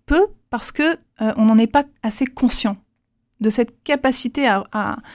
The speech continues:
à devenir libre dans ces micro-décisions, dans ces micro, micro-actions du quotidien. Hein, on, on, on, je crois qu'on, on n'a pas assez conscience que c'est là qu'on conquiert notre liberté. <laughs> C'est dans ces micro, euh,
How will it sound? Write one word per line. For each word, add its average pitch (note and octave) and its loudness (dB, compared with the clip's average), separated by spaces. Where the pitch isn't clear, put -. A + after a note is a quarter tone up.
à G#3 0
devenir C4 8
libre C4+ 4
dans A3 0
ces - -2
micro-décisions, A3+ 0
dans B3 4
ces G#3 -4
micro, G#3 -2
micro-actions A3+ 0
du G3 0
quotidien. G3 -4
Hein, G#3+ -10
on, A3 2
on, A#3 0
on, - -4
je - -10
crois D#4+ 2
qu'on, A3 4
on A3 -2
n'a A3+ -4
pas E4 6
assez C#4 2
conscience B3+ 4
que A3 -2
c'est - -4
là D4+ 0
qu'on A#3 -2
conquiert D4 -2
notre G#3 -2
liberté. A3 -4
<laughs> - -18
C'est - -10
dans A#3 2
ces C4+ 0
micro, D4 0
euh, A3+ -6